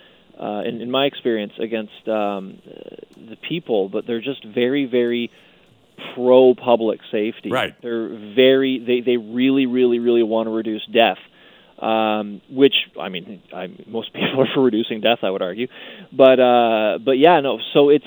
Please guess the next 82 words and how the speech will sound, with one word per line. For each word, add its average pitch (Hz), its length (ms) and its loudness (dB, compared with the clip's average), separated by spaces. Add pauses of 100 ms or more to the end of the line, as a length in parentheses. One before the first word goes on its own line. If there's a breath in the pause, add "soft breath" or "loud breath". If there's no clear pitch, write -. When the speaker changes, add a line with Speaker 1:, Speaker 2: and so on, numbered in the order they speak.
Speaker 1:
it, 156 220 0
it 151 80 -4
was 147 180 -6
really 165 260 0
interesting. 147 540 -4
So 139 140 8
it, 135 100 4
it 127 80 -8
became 160 280 -4
an 156 80 -4
immediate, 135 440 0
"I 117 80 0
wonder 131 260 -2
what 113 220 -2
studies 110 320 -6
have 110 80 -8
been 107 100 -6
done 107 160 -6
on 107 140 -10
this," 104 180 -10
and - 80 -20
et - 140 -20
cetera. - 320 -12
And - 120 -10
then 151 60 -4
I 156 60 -4
Speaker 2:
Mm-hmm. 185 100 -6
Speaker 1:
looked 104 140 -8
into 113 180 -16
it, 107 40 -6
and 107 80 -8
I 117 40 -2
went, 113 180 -2
"Well, 110 200 -8
this 156 240 -2
is 123 100 -6
actually 95 280 -10
really 117 280 -4
interesting - 540 -8
stuff." 127 240 -8 (720 soft breath)
Speaker 2:
So - 180 -4
Speaker 1:
Uh, 98 360 -4
Speaker 2:
l-, - 220 -10
let's 185 240 -6
Speaker 1:
yeah. 180 60 -14
Speaker 2:
re-, 175 80 -10
let's 202 200 -8
review 175 380 -6
very 156 260 -8
quickly, 98 540 -6
because, 113 300 -6
I 123 80 -6
mean, 117 180 -4
we, 107 200 -6
we 113 180 -6
live 131 240 -6
with 104 160 -8
this 87 200 -6
all 107 160 -4
the 92 80 -6
time. 113 280 -4
We've 98 120 -6
just - 240 -8
been 104 160 -6
through 107 180 -6
the 92 80 -10
Christmas 107 400 -8
holidays, 98 460 -6
so 117 120 -6
we're 110 180 -4
all, 117 80 -2
we've 131 240 -6
all 170 140 -4
been 139 240 -6
reminded 123 640 -4
<laughs> - 0 -
recently 117 520 -6
here 123 200 -4
in 113 100 -6
B 117 180 -4
C, 117 280 -6
Alex, 110 340 -6